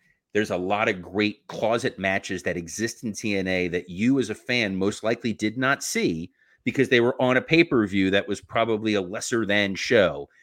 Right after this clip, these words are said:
but has one or two real gems in there.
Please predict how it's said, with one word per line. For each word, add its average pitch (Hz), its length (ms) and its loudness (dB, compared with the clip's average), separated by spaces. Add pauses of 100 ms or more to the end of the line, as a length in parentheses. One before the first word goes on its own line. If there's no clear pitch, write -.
but 107 100 2
has 110 320 0
one 107 240 -4
or 110 140 -2
two 104 400 -6
real 110 300 2
gems 95 480 -2
in 76 120 -8
there. 67 300 -12